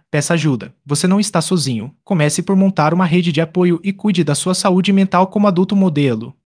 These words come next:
Quer mais ideias? Visite nosso blog. Perguntas frequentes que: quais são as melhores técnicas de resiliência na criação de filhos? A. Modelar calma, dar autonomia, elogiar esforço,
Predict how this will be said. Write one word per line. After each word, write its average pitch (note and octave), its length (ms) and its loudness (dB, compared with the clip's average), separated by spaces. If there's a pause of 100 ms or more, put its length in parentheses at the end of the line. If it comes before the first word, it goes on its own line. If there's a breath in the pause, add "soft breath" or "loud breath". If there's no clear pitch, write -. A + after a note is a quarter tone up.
Quer G#3+ 200 2
mais F3+ 260 2
ideias? C#3 580 -2 (320)
Visite C3 300 -2
nosso D3+ 240 2
blog. B2+ 400 2 (420)
Perguntas F#3+ 460 -2
frequentes G#3 580 -4
que: A#2 320 -6 (140)
quais G3 240 0
são G#3 140 -2
as F3 100 0
melhores D#3+ 480 0
técnicas F3+ 480 -2
de C#3+ 80 -4
resiliência E3 580 -2
na C#3+ 120 -4
criação G3 420 -2
de F3+ 140 0
filhos? A2+ 760 -8 (240)
A. D#3 280 -2
Modelar E3+ 420 -2
calma, D#3 500 -4
dar D3+ 160 -2
autonomia, F3 680 -2 (100)
elogiar F#3 380 -2
esforço, D#3 600 -4